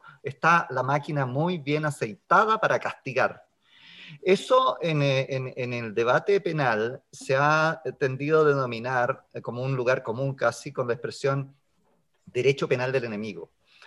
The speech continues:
Una serie de circunstancias que, eh, identifican a una persona que carga sobre sí,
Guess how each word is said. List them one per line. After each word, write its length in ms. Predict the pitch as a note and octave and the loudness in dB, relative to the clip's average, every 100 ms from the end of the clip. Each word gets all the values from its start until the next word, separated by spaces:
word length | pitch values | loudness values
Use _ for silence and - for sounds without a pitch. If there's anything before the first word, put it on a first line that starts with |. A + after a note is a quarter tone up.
| - | -12
Una 360 | B2+ C3+ C#3+ C3+ | -2 2 4 2
serie 420 | - D#3+ E3+ F#3+ | 2 4 6 4
de 260 | D#3+ D#3 D3 | 4 4 4
circunstancias 1200 | - C#3+ C3 B2 - F3 D#3 C#3 B2+ B2+ C#3+ - | 0 -6 -6 -2 2 4 2 -4 -2 -2 -2 -2
que, 520 | C3+ B2+ B2+ B2 - | 0 2 2 0 -2
eh, 320 | A#2 A2+ A2 A2 | -2 0 0 -2
identifican 800 | B2+ C3 C3 C3+ G#3 G3+ C3+ C#3 | -2 -2 -2 -6 -4 0 0 0
a 120 | C3 | -4
una 220 | C3 D#3+ E3 | -2 0 0
persona 540 | C#3+ - C#3 C3 D3 - - _ _ | -2 -2 -2 -2 -6 -12 -20 _ _
que 480 | - B2+ B2 - - | 0 2 2 -2 0
carga 320 | D#3 G3+ G3 | 4 6 4
sobre 400 | - F3+ C#3 - | 4 4 4 2
sí, 440 | - - A3+ C4 | -2 -4 -6 -8